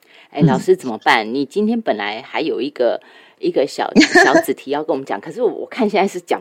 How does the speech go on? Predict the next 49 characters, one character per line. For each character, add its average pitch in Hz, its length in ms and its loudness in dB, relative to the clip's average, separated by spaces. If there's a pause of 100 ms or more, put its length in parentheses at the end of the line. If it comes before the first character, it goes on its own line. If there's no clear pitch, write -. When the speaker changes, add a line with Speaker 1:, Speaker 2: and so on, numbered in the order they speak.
Speaker 1:
不 - 60 -6
到 127 240 6
了。 80 100 -10 (260)
那 277 120 2
就 277 100 -2
是 247 140 2
老 113 160 2
师 - 160 -4
原 359 160 8
本 403 240 6
要 175 140 2
跟 185 120 0
我 165 60 0
们 - 80 -8
大 151 160 -10
家 147 140 -4
分 160 200 -6
享 - 240 -10
说， 135 400 -6 (220)
Speaker 2:
<laughs> - 160 -20
Speaker 1:
呃， 120 420 -6
他 165 300 -8
曾 131 220 -10
经 143 160 -2
听 143 180 -8
朋 117 240 -12
友 104 140 -12
分 117 260 -10
享 - 280 -12
过， 117 200 -2
有 101 240 -4
一 160 200 -12
个 175 260 -4
女， 127 380 -6
女 131 220 -6
士 131 540 -2
哈， 117 180 -12 (280)
她 165 200 -8
就 165 200 4
是， 139 180 6
Speaker 2:
是， 156 220 2
是。 - 280 2 (520)
Speaker 1:
呃， - 560 -10 (380)
觉 160 140 4
得 175 140 2
自 170 140 -4
己 113 100 -4
生 127 240 -2
命 123 380 -4